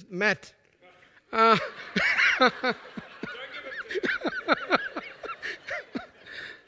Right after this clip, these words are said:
I got that much books. So, ca-,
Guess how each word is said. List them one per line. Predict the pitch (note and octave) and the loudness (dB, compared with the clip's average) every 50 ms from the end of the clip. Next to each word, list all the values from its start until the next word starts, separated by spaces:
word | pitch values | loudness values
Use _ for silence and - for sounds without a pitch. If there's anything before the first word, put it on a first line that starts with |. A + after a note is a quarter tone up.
| _ _ - | _ _ -2
I | - D#4 | 0 2
got | D#4 D#4 F4 E4+ E4 D4 | 4 4 2 2 2 4
that | D4+ E4 D#4+ D#4+ F4 | 6 8 8 8 6
much | E4+ F#4 F#4+ F#4+ - - D4+ E4 | 6 6 6 6 6 4 0 2
books. | F4+ G4+ A4+ F#4+ F#3 - - - - _ _ _ _ _ _ _ _ _ _ _ _ _ _ _ _ _ _ _ - | 6 6 6 6 4 0 -12 -16 -20 _ _ _ _ _ _ _ _ _ _ _ _ _ _ _ _ _ _ _ -8
So, | - D4+ D#4 | -2 -2 -2
ca-, | - - C#4+ D4+ E4 | -2 -2 -6 -6 -6